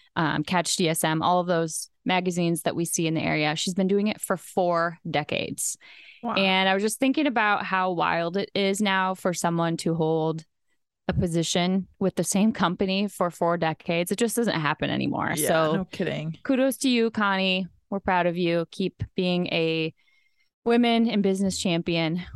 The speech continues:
Speaker 1: We're proud of you. Um, and we also need to shout out our sponsors of the entire network, the Mississippi River Distilling Company. I mentioned on our last episode, Elisa, that I was talking to someone who, um,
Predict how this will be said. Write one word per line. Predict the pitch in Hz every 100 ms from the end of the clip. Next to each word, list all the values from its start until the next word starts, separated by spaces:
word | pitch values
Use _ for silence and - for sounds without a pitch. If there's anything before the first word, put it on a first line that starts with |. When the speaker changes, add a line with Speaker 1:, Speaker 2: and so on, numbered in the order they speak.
| -
Speaker 1:
We're | 175
proud | 170 160
of | - -
you. | - 180 - _ _ - -
Um, | 202 196 196 196
and | - 190
we |
also | 196 208 247
need | 220 202
to | 196
shout | 202 180
out | 180 175 -
our | 175 170 175
sponsors | - 180 170 - 165 165
of |
the | 165
entire | 160 190 285 285
network, | 240 202 202 202 -
the |
Mississippi | 185 170 - 175 170 165
River | 165 160
Distilling | 165 160 - 214 214
Company. | 208 220 214 202 202 196 - - - -
I |
mentioned | 214 240 311 339 302
on | 269
our | 220
last | 196 208 -
episode, | 196 185 175
Elisa, | 165 165 165 170 165
that | 156 151 139 -
I |
was | 165
talking | - 185 190
to | 175
someone | - 170 170 170
who, | 160 175 160 160 -
um, | - 147 - - -